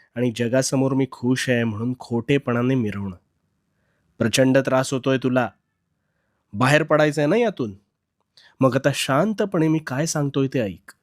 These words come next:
ह्या जाचातून मुक्त होऊन जाशील. मला सांग, घरात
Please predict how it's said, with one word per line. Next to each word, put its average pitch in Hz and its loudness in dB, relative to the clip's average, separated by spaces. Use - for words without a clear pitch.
ह्या 120 0
जाचातून 123 -2
मुक्त 127 -2
होऊन 113 -2
जाशील. 92 -12
मला 156 6
सांग, 170 2
घरात 139 2